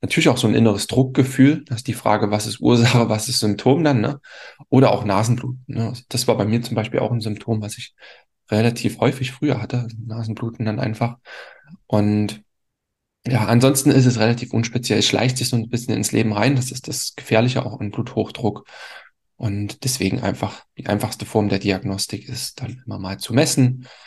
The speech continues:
ähm, oder auch weitere Untersuchungen beim Arzt zu machen, also mal, ähm, ein E K G dann auch zu machen, vielleicht mal ein Langzeit-E K G, ähm, um das dann auch wirklich längerfristig dann auch mit zu überwachen.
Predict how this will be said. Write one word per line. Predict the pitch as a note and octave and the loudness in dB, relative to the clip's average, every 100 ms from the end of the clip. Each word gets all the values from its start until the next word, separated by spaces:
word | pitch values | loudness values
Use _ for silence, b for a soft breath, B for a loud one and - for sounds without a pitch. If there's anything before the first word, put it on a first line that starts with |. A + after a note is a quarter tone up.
| B - | B -4
ähm, | G#2+ G#2 G#2 | 0 0 2
oder | A2 G#2+ | 2 2
auch | G2+ - | 2 0
weitere | G#2 A#2+ C3 | 0 0 -2
Untersuchungen | G2+ G#2 G2 A#2+ A#2 G#2+ G2+ | -2 -2 0 2 4 2 0
beim | G#2 | -2
Arzt | A#2+ F#2+ - | -4 -4 -4
zu | A2 | -4
machen, | G2+ G2+ G2+ | -4 -6 -10
also | C3 - | -10 -10
mal, | G2 F#2+ G2+ - _ B B _ | -8 -8 -10 -14 _ B B _
ähm, | - G2 G2 | -4 -2 -2
ein | - - | -6 -2
E | B2+ | 0
K | B2+ | 2
G | A2 G#2+ | 2 2
dann | G#2 - | 0 -4
auch | - | -8
zu | - G#2 | -4 -4
machen, | G2 G#2 | -4 -8
vielleicht | - - - | -12 -10 -4
mal | |
ein | G2+ | -2
Langzeit-E | G2 G2 - G#2 - | -2 -4 -4 -4 -4
K | - G#2 | -6 -6
G, | - F#2+ F#2+ B B B B _ _ - | -4 -4 -6 B B B B _ _ -8
ähm, | G2+ F#2+ F#2+ | -6 -6 -8
um | - G2 | -8 -6
das | - | -4
dann | - G2 | -4 -6
auch | - | -6
wirklich | - - F#2+ - _ _ _ B B _ | -6 -4 -6 -6 _ _ _ B B _
längerfristig | G#2 A2 G#2+ G#2 - G2+ - | 2 2 2 -4 -4 -6 -4
dann | G2 F#2+ F#2+ - | -4 -6 -10 -8
auch | F#2+ - | -8 -6
mit | - - - _ | -10 -10 -14 _
zu | - B3+ | 0 4
überwachen. | B3+ C3 - B2 - | 4 2 -4 -10 -14